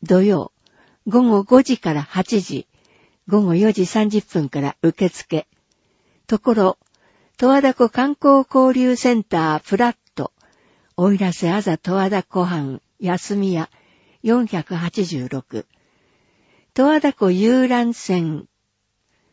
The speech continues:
対象、二十歳以上の独身の人。学生は除く。男性は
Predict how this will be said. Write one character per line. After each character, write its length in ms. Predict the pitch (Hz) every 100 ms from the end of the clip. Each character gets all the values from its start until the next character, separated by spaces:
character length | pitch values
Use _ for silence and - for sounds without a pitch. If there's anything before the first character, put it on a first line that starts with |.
| _ _
対 180 | - 208
象、 380 | 208 196 170 156 _ _ _ _ _
二 120 | 226 214
十 160 | 285
歳 300 | 285 320 294
以 60 | 277
上 200 | 269 208
の 120 | 160
独 220 | 160 180
身 260 | - 220 208
の 160 | 196
人。 280 | 185 - 170 _ _ _ _ _ _ -
学 240 | 170 165
生 200 | - 208
は 120 | 190 180
除 360 | 156 139 139
く。 200 | - - _ _ _ _ _ _ _ _ _ _
男 200 | 214 254
性 240 | 294 294 247
は 220 | 220 196